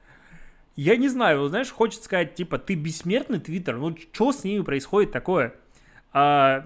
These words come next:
я не могу понять, ну, точнее, мо-, логику могу объяснить тем, что там, возможно, слишком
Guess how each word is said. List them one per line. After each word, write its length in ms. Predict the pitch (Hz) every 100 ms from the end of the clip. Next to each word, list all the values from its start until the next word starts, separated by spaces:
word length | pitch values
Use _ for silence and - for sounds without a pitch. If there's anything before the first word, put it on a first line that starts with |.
| 143
я 220 | 135 190
не 140 | 185
могу 300 | 202 208 196
понять, 320 | 180 139 147 185
ну, 180 | 196
точнее, 480 | 139 - 151 - 185
мо-, 180 | 139 160
логику 420 | 180 175 220 170 156
могу 240 | 160 180
объяснить 400 | 160 160 185 165
тем, 160 | 196 185
что 220 | - 147
там, 200 | 170 160
возможно, 440 | 139 151 160 135
слишком 420 | - 180 - 139